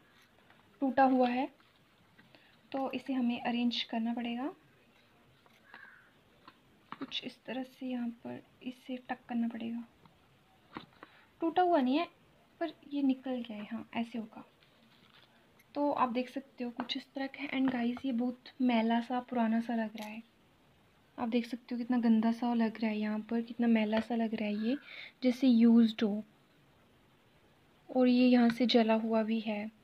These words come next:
तो आप देख सकते हो कि क्या, किस तरह का है ये।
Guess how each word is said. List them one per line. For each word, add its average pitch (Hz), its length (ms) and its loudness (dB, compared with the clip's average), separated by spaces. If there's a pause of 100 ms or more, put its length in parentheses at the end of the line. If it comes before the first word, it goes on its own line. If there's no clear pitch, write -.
(1700)
तो 277 400 2
आप 240 140 2
देख 240 200 2
सकते - 360 -4
हो 226 80 -2
कि 240 160 -6
क्या, 240 280 4
किस 233 300 -4
तरह 240 140 -2
का 233 140 -8
है 240 180 -2
ये। 233 320 -2